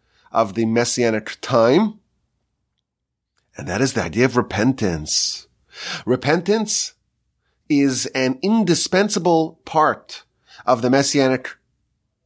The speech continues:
transformation. It is critical to Messiah.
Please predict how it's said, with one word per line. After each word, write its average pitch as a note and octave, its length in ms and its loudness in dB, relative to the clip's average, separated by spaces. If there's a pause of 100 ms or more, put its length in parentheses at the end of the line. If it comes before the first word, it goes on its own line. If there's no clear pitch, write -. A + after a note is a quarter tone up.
(140)
transformation. B2 1080 -2 (720)
It B2+ 100 -2
is B2 220 2 (240)
critical F3+ 880 0 (680)
to B2+ 680 0
Messiah. G2 800 -2